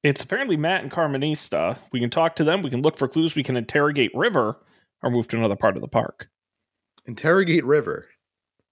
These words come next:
Speaker 2: <laughs> Let's see how this goes. Wait, let me try this. I've always heard that it's the culprit that you least expect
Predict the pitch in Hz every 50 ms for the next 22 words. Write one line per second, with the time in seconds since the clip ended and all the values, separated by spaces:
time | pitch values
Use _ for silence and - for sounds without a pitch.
0 | _ _ _ _ _ _ _ _ _ _ _ _ _ _ _ 180 - - 190 175
1 | - - 202 196 175 156 143 160 147 135 - 95 80 78 82 - - - _ _
2 | _ _ _ _ - - - - _ _ - - 165 123 113 - - _ _ _
3 | _ _ _ _ _ _ - - 226 294 370 359 - - 262 185 151 135 120 110
4 | - - - - - - - _ _ _ _ _ _ _ _ _ _ _ _ _
5 | - 139 139 127 - _ - 202 208 220 247 269 277 277 247 - - - 190 127
6 | 90 80 80 82 87 110 110 110 107 - _ _ _ - 117 113 - - - -
7 | 117 - - - - 226 247 233 - - 101 95 90 87 - - _ _ _ _
8 | _ _ _ _ - 131 - 127 139 139 139 147 170 214 233 220 - - - 160
9 | 135 - - - - - 262 - - - - _ - - - - -